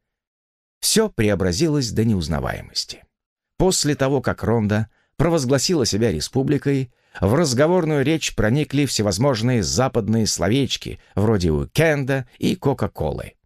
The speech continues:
Запрет на браки с иностранцами отменили. Ныне рандийских девушек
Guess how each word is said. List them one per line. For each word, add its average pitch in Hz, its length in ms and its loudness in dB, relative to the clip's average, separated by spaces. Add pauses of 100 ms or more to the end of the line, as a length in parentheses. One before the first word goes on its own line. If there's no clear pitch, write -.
(340)
Запрет 131 540 0
на 147 140 2
браки 151 420 0
с - 140 -4
иностранцами 143 800 -2
отменили. 80 720 0 (540)
Ныне 202 520 2 (280)
рандийских 131 760 0
девушек 147 580 0